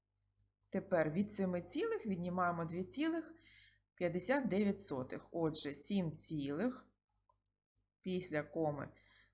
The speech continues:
два нуля поставимо, да? Бо у нас після коми два знаки.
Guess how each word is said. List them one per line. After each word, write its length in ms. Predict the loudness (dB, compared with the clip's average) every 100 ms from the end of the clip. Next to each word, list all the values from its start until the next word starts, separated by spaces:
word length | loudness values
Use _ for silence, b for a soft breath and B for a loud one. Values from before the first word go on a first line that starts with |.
| _
два 280 | 2 6 6
нуля 380 | 6 2 2 2
поставимо, 680 | -2 2 4 6 4 2
да? 180 | 2 2
Бо 180 | 2 2
у 60 |
нас 360 | 4 2 0 -8 b b b
після 240 | -6 -2 0
коми 300 | 0 2 2
два 220 | 4 4
знаки. 440 | 4 -2 -4 -8